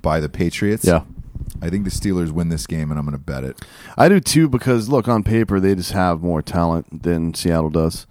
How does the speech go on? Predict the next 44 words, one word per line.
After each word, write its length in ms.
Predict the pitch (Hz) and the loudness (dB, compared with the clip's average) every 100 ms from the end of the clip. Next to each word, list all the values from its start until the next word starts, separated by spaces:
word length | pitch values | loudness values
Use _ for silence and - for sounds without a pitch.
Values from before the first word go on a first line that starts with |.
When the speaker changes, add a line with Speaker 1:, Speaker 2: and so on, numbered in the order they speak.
| - | -10
Speaker 1:
Yeah. 220 | 82 80 - | -10 -10 -4
Speaker 2:
Just 200 | 107 - | -2 0
the 60 | 92 | 2
way 140 | 95 | 4
that 80 | 85 | 4
they 100 | 95 | 4
have 100 | 92 | 2
a 80 | 85 | 2
better 260 | 90 95 | 0 0
quarterback, 540 | - 98 92 95 98 90 | 0 0 2 2 2 0
they 100 | 78 | -2
have 140 | 76 | 2
better 200 | 85 87 | 2 2
rec-, 140 | 80 - | 0 -2
they 120 | 87 85 | 0 2
definitely 240 | 113 98 | 2 2
have 80 | 69 | 0
better 160 | 80 65 | -2 -2
receivers. 640 | 64 85 78 50 - - _ _ _ _ - | -4 -2 -4 -4 -14 -18 _ _ _ _ -4
Um, 280 | 71 67 65 | -2 0 0
they 60 | 76 | -2
have 80 | |
a 60 | 71 | 0
better 200 | 80 76 | -2 0
running 300 | 67 85 85 | 0 0 2
back. 240 | 90 92 | 2 0
There's 120 | 85 80 | 0 -2
no 120 | 78 | -2
question 400 | - 85 - 78 | -2 -2 -2 -4
about 200 | 58 - | -4 -4
any 140 | 87 | -4
of 60 | 71 | -2
that 160 | 62 - | -4 -6
stuff. 320 | 62 50 - | -6 -6 -8
So 360 | - 76 71 - _ _ _ _ _ _ - | -4 -2 -2 -8 _ _ _ _ _ _ -4
Speaker 1:
If 160 | 104 - | -2 2
they 160 | 147 | 0
don't 340 | 120 110 113 139 | 2 4 4 2
win 160 | 123 | -2
this 180 | 139 127 | -2 -4
game, 220 | 147 143 | -4 -4
they're 160 | 120 98 | -2 -2
in 80 | 73 | -4
trouble. 540 | - - 64 58 | -4 -4 -4 -6